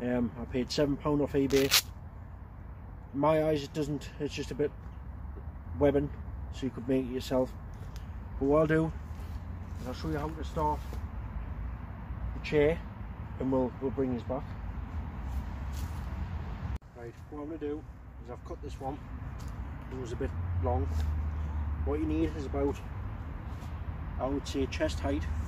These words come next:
for your base, um, and I'm gonna leave these taller, so about five,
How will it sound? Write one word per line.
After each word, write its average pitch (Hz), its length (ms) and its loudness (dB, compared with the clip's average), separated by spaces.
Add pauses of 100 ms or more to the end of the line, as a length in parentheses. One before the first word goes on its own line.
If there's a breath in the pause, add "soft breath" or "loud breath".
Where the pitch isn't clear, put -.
(100)
for 131 260 4 (1080)
your 131 80 -2
base, 143 420 2 (960)
um, 127 480 0 (1040)
and 127 220 -2 (160)
I'm 135 120 -2
gonna 135 220 0
leave - 260 0
these 143 260 0 (800)
taller, 143 380 4 (1000)
so - 80 -2
about 139 300 2 (1700)
five, 320 380 2